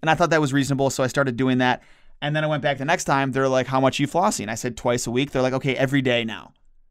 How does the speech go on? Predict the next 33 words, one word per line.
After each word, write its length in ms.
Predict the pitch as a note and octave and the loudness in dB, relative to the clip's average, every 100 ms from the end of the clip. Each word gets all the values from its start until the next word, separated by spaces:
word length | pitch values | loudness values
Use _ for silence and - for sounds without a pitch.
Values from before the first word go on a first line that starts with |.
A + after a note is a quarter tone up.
| _ _ _ _ _ _ _ _ - | _ _ _ _ _ _ _ _ -18
Every 220 | D#3+ C3 | -8 -8
day? 480 | A2 E3 F#3+ G#2+ - _ _ _ _ _ _ _ _ _ _ _ _ | -2 2 2 0 -14 _ _ _ _ _ _ _ _ _ _ _ _
What 100 | G3 | -2
happened 200 | A3 G#3+ | 0 0
to 40 | F#3+ | 0
twice 360 | - G#3 F#3+ | 0 0 0
a 40 | F3+ | -2
week? 400 | G#3+ B3+ - - _ _ _ _ _ _ _ _ _ _ _ _ _ _ | -4 -6 -10 -20 _ _ _ _ _ _ _ _ _ _ _ _ _ _
I 60 | - | 0
have 120 | G#3+ | 0
this 120 | A#3 | -2
feeling 220 | A#3 A3+ | 0 2
that 160 | F#3 D#3+ | 2 2
they'll 80 | D#3+ | -2
just 180 | D#3 | -2
keep 160 | - E3 | -2 0
upping 280 | C#3 D3 C3+ | 0 2 0
it 100 | A2+ | -2
every 220 | C#3 D3+ | 0 0
time 180 | D#3 D3 | 2 2
I'm, 320 | C#3 C3 B2+ - | 4 2 0 -2
I, 240 | C3 B2 | -2 0
I 20 | |
go 180 | B2 C#3 | 2 2
there, 240 | B2+ F#2+ _ _ _ _ _ | 2 -4 _ _ _ _ _
until 180 | D3 D3+ | 2 4
eventually 360 | C3+ D#3 E3+ D3 | 6 4 4 0
I'm 80 | |
flossing, 360 | A#2+ C#3+ C3+ D#3 | 4 4 4 2
like, 140 | B2+ | 0
every 220 | C#3+ C3+ C3 | 0 0 0
fifteen 500 | - C#3 - D3+ C3+ | -2 -4 -2 -2 0
minutes. 400 | C#3+ - - | 0 -2 -8